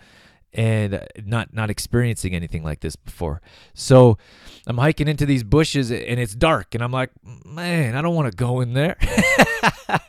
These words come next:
So, of course, I, I go in there 'cause that's the way we're going. And then we start hiking uphill. And, uh,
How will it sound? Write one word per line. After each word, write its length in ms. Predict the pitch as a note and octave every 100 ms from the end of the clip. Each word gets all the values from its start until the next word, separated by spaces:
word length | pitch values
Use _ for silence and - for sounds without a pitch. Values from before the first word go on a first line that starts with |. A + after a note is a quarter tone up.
| -
So, 320 | - - D#3+ - -
of 580 | F#3 G3 D3+ - - -
course, 380 | C3+ B2 A#2+ -
I, 480 | E2 G2+ F#2+ F2+ - -
I 100 | F#2+
go 260 | E2 A2+ A#2
in 80 |
there 180 | F2+ F2
'cause 140 | F#2+ F2+
that's 180 | F#2
the 100 | -
way 120 | F2+ E2
we're 120 | D#2
going. 320 | G2 F#2 F2 - - - _ -
And 140 | A2
then 120 | C3+
we 100 | C3+
start 240 | A#2+ C3+ B2
hiking 320 | C#3 C3 G#2+
uphill. 480 | A#2+ - C3 - - _ _ _ _ _ _ -
And, 440 | C3 C3 B2+ A#2 A#2
uh, 260 | A#2 G#2+